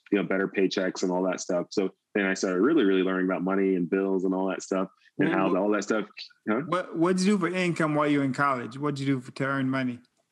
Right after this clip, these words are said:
Speaker 1: So fortunately for us at the academy, um,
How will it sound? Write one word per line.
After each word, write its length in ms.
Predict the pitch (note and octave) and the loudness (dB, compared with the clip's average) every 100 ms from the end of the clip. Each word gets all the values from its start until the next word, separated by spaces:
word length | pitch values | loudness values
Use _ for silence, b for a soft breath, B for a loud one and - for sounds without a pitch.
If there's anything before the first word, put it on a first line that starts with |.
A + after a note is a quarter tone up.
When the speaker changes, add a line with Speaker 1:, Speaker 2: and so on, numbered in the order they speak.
| _ _ _ - | _ _ _ -2
Speaker 1:
So 320 | B2+ B2 A2 | 0 2 2
fortunately 500 | B2 D3 C#3+ D3+ D3 | 4 4 4 4 4
for 220 | C#3 C3 C3 | 4 2 2
us 120 | C3 | 0
at 80 | B2+ | 0
the 100 | A2 | 0
academy, 580 | G2+ A#2+ A#2 A#2 A#2 - | 0 0 2 2 2 2
um, 460 | G2+ G2 F#2 F2+ | 0 0 2 0